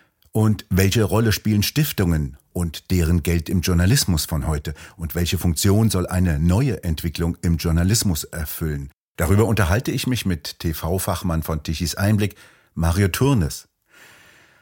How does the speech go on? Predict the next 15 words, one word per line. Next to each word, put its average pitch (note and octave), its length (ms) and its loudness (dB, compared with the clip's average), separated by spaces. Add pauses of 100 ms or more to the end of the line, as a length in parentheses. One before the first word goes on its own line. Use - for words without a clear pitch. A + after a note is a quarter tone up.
Herr G#2 100 -2
Thurnes, B2+ 320 2
Sie A#2 100 2
sind B2 200 2
der G#2+ 80 4
Letzte, A#2 420 2
der G#2+ 200 0
noch G#2 380 -2 (100)
T G#2+ 120 2
V B2 240 0
schaut, D#2 320 0
scheint G#2 280 2
jedenfalls D#2+ 340 -2
so, D#2 160 -2
oder D2+ 400 -6